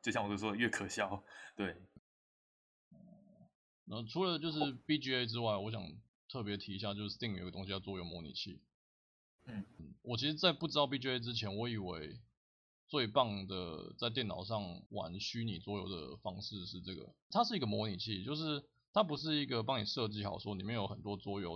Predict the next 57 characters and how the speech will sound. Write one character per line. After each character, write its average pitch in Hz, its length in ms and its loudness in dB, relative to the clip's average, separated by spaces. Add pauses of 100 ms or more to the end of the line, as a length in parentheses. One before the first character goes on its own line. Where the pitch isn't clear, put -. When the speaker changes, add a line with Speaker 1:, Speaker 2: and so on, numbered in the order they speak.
(120)
Speaker 2:
它 143 200 6
就 147 160 0
是 123 220 0
一 113 120 4
个， 92 600 -2
呃， 87 560 0
要 - 120 0
怎 107 60 -2
么 95 120 -4
讲， - 120 -6
它 127 80 2
就 147 120 -2
是 151 60 2
一 - 20 2
个 127 100 0
模 107 220 2
拟 92 120 -2
器， 92 360 -2
就 110 80 0
是 120 80 2
里 107 100 2
面 113 160 2
会 123 140 4
有， 95 320 0
你 110 100 -2
可 127 180 2
以 110 200 2
汇 123 240 0
入 123 100 2
很 95 160 0
多 98 180 0
token， 98 520 -2
汇 110 100 2
入 107 80 2
很 95 160 -4
多 95 160 -2
物 95 200 -2
件， 92 180 0 (500)
然 - 40 -12
后 107 120 4
你 104 100 4
可 110 120 2
以 104 40 4
执 101 200 -4
行 101 200 -2
一 101 60 0
些 101 320 0
人 101 160 0
体 - 140 -4
的 95 100 -4
动 101 220 -2
作， 101 240 -6 (100)
什 - 80 -10
么 101 60 -2
翻 101 240 0
牌 101 100 -4 (140)
啊， 73 260 -4